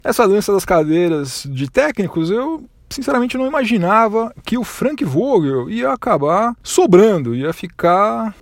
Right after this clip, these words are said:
em pé, né? Sem ter onde, onde sentar, o ex-técnico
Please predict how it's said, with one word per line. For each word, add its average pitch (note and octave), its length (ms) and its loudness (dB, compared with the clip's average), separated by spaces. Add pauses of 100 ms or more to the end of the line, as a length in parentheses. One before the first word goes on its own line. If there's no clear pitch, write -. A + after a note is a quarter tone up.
em C4 160 0
pé, E3 320 4
né? C#3 220 -4
Sem D#3+ 260 -8
ter F#3 180 -2
onde, F#3+ 600 -4
onde F#3+ 180 -4
sentar, C3+ 540 0
o B2+ 100 -4
ex-técnico D3+ 760 -4